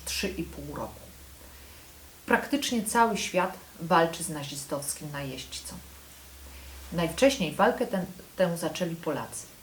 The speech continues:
Od pierwszego września tysiąc dziewięćset trzydziestego dziewiątego roku, broniąc swojego kraju. Kilkanaście dni później, siedemnastego września, otrzymując cios w plecy,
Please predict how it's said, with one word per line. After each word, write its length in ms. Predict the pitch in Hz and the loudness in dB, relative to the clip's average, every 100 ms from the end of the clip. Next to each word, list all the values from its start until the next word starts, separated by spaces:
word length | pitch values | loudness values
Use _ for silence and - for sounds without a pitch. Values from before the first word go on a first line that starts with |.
| - - - - - | -20 -20 -20 -20 -6
Od 160 | - - | -4 -2
pierwszego 420 | 185 - 233 190 | -2 0 2 2
września 380 | 165 202 196 196 | 0 0 0 0
tysiąc 340 | 190 - 165 | -2 -2 -2
dziewięćset 340 | 170 185 - 165 | 0 -2 -2 -6
trzydziestego 480 | - 165 - 180 165 | -4 -4 -2 0 0
dziewiątego 540 | 151 147 151 156 143 | -2 -6 -6 -2 0
roku, 340 | 143 139 175 185 - - - | 0 -2 -6 -8 -10 -16 -6
broniąc 520 | 175 190 185 170 160 - | 2 6 8 6 0 -2
swojego 440 | - 156 151 143 | -2 0 0 -2
kraju. 340 | 139 - - 113 - - - - - - - - - | -6 -8 -8 -12 -18 -20 -20 -20 -20 -20 -20 -20 -4
Kilkanaście 600 | - 185 180 185 233 - | 0 2 4 4 2 2
dni 220 | 180 185 | 4 4
później, 500 | 175 160 147 143 180 220 | 4 0 -4 -4 -6 -2
siedemnastego 800 | - 185 170 170 170 - 208 170 | 0 2 2 2 0 0 2 2
września, 600 | 143 143 - - 151 196 - - - - | 0 -4 -6 -8 -8 -10 -12 -18 -18 0
otrzymując 680 | 185 185 220 226 233 202 - | 2 4 4 4 4 0 -2
cios 300 | - 226 - | 2 2 2
w 160 | - - | -4 -4
plecy, 560 | 185 160 151 - 190 | 0 2 0 -4 -6